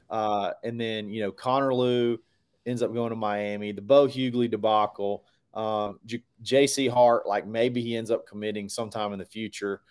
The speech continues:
Uh, but it's like, I think what we have to realize, I don't think that we,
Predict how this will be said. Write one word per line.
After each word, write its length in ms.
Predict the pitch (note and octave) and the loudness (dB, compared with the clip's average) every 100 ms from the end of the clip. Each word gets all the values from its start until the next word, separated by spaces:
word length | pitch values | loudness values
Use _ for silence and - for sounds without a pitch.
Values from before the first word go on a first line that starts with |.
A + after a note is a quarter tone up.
| _ _ - | _ _ -6
Uh, 400 | A2 G#2 G2 F#2+ - | 0 2 2 0 -4
but 160 | A2 B2 | 2 2
it's 160 | A#2+ A#2 | 2 0
like, 360 | A2 G#2 - - _ _ _ _ _ _ - | 2 0 -2 -18 _ _ _ _ _ _ -8
I 120 | C3 | -6
think 320 | C#3 F3+ F#3+ E3 | 0 2 2 4
what 160 | D#3+ | 4
we 120 | D3 C3+ | 4 2
have 300 | C3 D3 - | 2 2 2
to 80 | C3 | -4
realize, 680 | B2 A#2+ G#2+ G2 F2 F2 | 0 0 0 0 -2 -4
I 120 | B2+ B2 | -2 2
don't 380 | D#3+ F3+ D#3 - | 6 8 6 -2
think 400 | D#3 D3+ C3+ A2+ | -2 -2 -6 0
that 380 | B2 A#2+ - _ _ _ _ _ _ _ | 2 2 -2 _ _ _ _ _ _ _
we, 420 | A2+ B2+ B2+ A#2+ | -8 -4 -2 -4